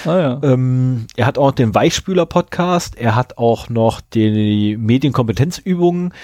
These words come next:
Speaker 2: er hat auch noch, hab's vergessen, da war noch ein dritter. Ah, Ford, es tut mir leid. Ich guck noch mal nach, was es alles bei dir war. Äh, pack ich auch gleich noch mal alle rein hier.
Speaker 1: Ah ja, okay.
Speaker 2: Also der hat ein paar mehr Projekte.
Speaker 1: Ach so, Ford ist gar nicht mehr dabei. Mensch.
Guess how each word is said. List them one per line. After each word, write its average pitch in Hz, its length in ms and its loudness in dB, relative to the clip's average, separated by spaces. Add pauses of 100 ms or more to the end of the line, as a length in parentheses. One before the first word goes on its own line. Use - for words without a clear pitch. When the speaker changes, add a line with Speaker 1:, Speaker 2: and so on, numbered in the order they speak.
(320)
Speaker 2:
er 113 200 2
hat - 280 -2
auch 123 320 0
noch, 120 440 0
hab's 107 240 -8
vergessen, - 960 -6
da 131 120 0
war 104 80 -2
noch 95 100 -6
ein 95 80 -10
dritter. 117 320 -6 (560)
Ah, 202 340 2
Ford, 170 280 2
es 151 100 0
tut 151 160 -6
mir 143 60 -2
leid. 101 260 0 (760)
Ich 139 160 -4
guck - 180 -4
noch 143 100 2
mal 120 120 2
nach, 95 280 0
was 101 120 -6
es 101 100 -8
alles 95 220 -6
bei 98 100 -2
dir 87 160 -6
war. 78 200 -10 (640)
Äh, 113 260 4
pack - 200 -2
ich 90 60 -2
auch 104 100 2
gleich 95 160 0
noch 95 80 -2
mal 85 100 -6
alle 85 200 -6
rein 80 140 -8
hier. 78 160 -12 (760)
Speaker 1:
Ah 240 220 0
ja, 143 160 2
okay. - 160 -8
Speaker 2:
Also 123 120 2
der 123 100 2
hat 139 100 -4
ein 147 60 -8
paar 120 120 0
mehr 110 140 2
Projekte. 98 480 -2
Speaker 1:
Ach 160 120 0
so, 330 280 -4
Ford 208 280 -8
ist - 120 -14
gar 214 120 0
nicht 185 100 2
mehr 196 100 -2
dabei. 196 480 0 (140)
Mensch. 170 400 -4